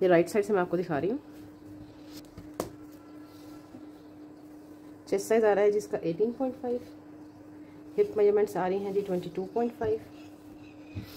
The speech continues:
और इसकी लेंथ आ रही है फ़ोर्टी एट इंचेस पे। दोनों साइड पे ना इसके पॉकेट्स भी गिवन है, ठीक है। यहाँ पे देखें, इसके पॉकेट्स आ रही हैं, ये रही शर्ट हो गई।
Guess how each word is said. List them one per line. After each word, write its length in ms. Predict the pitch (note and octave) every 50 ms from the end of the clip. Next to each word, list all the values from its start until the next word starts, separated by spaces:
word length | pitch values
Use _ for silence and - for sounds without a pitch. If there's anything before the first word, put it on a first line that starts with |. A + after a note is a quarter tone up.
| - - - - - - - - - - - - - -
और 120 | F#3 F#3+
इसकी 240 | G3 G3 - - G3+
लेंथ 340 | F#3 F3+ F3+ F#3+ A3+ A3+ -
आ 60 | A3+
रही 160 | G3 F#3+ G3+
है 180 | G#3+ A3 A3 C4+ C#4+ - - - - - - - - - - - - - - - - - - - - - -
फ़ोर्टी 280 | - - - A#3+ A3 - -
एट 200 | F#3+ G3 G3 -
इंचेस 300 | F3 E3+ - - - -
पे। 140 | C3+ C#3+ D3+ - - - - - - - - - - - -
दोनों 180 | F#3+ G#3 A#3 B3
साइड 240 | A#3+ A#3 G3 - -
पे 140 | - G#3 G#3+
ना 80 | A#3 A#3+ -
इसके 200 | G3 G3 - - F#3+
पॉकेट्स 380 | - E3+ F3 - - - -
भी 60 | - B3+
गिवन 200 | A3+ B3+ B3 B3+
है, 120 | C4 C4+ C#4+ C#4 - - - - -
ठीक 140 | A3 G#3 A3+
है। 60 | A3+
यहाँ 160 | G#3 G#3 G#3
पे 100 | G3+ G#3
देखें, 180 | G#3 G3 G3 G3+
इसके 180 | F#3+ F#3+ - G3
पॉकेट्स 380 | F#3+ D#3+ F3 F3 G3 G3 - A#3
आ 100 | A3 G#3+
रही 120 | A3 A3+
हैं, 160 | A3+ A#3+ A#3+ - - - - - - - - - - - - - - - - - - - -
ये 120 | E3+ E3 E3+
रही 180 | F3+ G#3 B3 B3+ - - - - - - - - - - - - - - - - - - - - - - - - - - - - - - - - - - - - - - - - - - - - - - - - - - D4+ - D4+ D4+ D4+ - - - - - - - - - - - - - - -
शर्ट 280 | - - G#3 G3 G3 -
हो 60 | A#3+
गई। 100 | A#3 C4